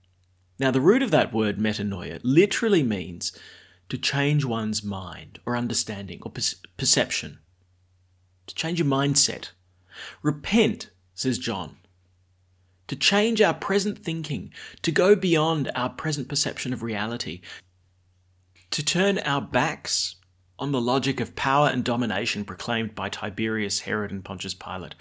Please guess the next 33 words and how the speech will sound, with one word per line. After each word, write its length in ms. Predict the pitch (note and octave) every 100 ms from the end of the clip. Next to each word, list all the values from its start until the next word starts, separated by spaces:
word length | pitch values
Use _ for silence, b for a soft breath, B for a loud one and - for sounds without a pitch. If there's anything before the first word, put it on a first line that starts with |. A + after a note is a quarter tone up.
| B B B B -
to 80 | D3+
walk 240 | E3 E3+
away 280 | D3+ D#3 F3
from 220 | - D#3
the 60 | D3+
corrupt 400 | A#2+ B2 - B2
worship 340 | B2 - C3
of 80 | G#2+
the 80 | G2+
temple, 640 | - A#2+ C3 A2 E2+ _ _ _ _ _ _ _ _ _ _ _ _ -
an 80 |
external 500 | C3 - C#3 C3+ C3
worship 420 | A#2+ A#2+ B2 A2 -
that 160 | G#2+
doesn't 260 | A#2 A#2 A2+
include 460 | A#2 G#2+ A#2 A2+
the 60 | G2
heart 580 | - G#2+ G#2 D#2 - - _ _ _ _ _ _ _ _ _
of 160 | - -
Caiaphas 560 | - G#2+ G2 - - G2
and 180 | -
Annas. 520 | G#2 F2+ E2+ - - - _ _ _ _ _ _ _ _ _ _ _ _ b b b
John 300 | - C#3 D3
the 80 | D3
Baptist's 760 | - B2+ B2+ - G#2+ - - -
invitation 840 | A#2+ G#2+ A2 G2 G2+ - F#2+ F#2+ b b b b b
is 120 | A#2+ -
to 100 | A#2
leave 300 | A2+ C3+ C3+
behind 440 | A#2+ - A#2 A2
the 180 | G#2+ -
earthly 400 | A2 G#2+ - A2
kingdoms, 680 | G#2 A2 A2 F#2+ F#2 -